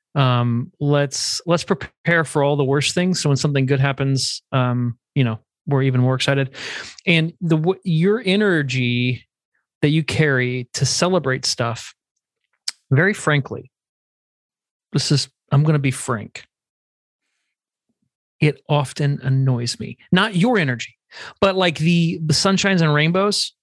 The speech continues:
you know, energy really bothers me. But I need it desperately. And, and your,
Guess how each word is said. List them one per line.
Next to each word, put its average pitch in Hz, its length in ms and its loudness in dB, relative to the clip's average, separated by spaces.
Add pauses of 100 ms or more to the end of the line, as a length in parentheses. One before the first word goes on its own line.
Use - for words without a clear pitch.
(140)
you 190 100 2
know, 214 160 0 (440)
energy 196 520 0
really 175 320 2
bothers 151 320 0
me. 123 280 -4
But - 180 0 (600)
I 185 200 2
need 170 300 2
it - 180 -8
desperately. - 540 -4 (180)
And, 180 440 2 (500)
and 190 340 2
your, 208 640 0